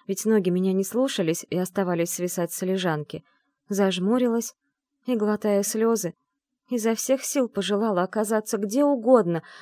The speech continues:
но только не здесь и не сейчас. «Наконец-то! Я уж собирался в лечебницу тебя тащить!» — послышался возглас.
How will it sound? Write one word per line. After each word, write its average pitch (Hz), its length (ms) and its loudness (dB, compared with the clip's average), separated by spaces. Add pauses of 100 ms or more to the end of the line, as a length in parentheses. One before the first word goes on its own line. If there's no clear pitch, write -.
но 233 100 2
только 220 400 2
не 202 180 4
здесь 202 500 0
и 233 120 2
не 214 160 4
сейчас. 170 680 -4 (720)
«Наконец-то! 170 760 0 (440)
Я 294 140 8
уж 269 120 2
собирался 277 420 6
в 233 60 0
лечебницу 175 600 2
тебя - 220 -8
тащить!» — - 480 -12 (460)
послышался 143 680 -4
возглас. 135 580 -6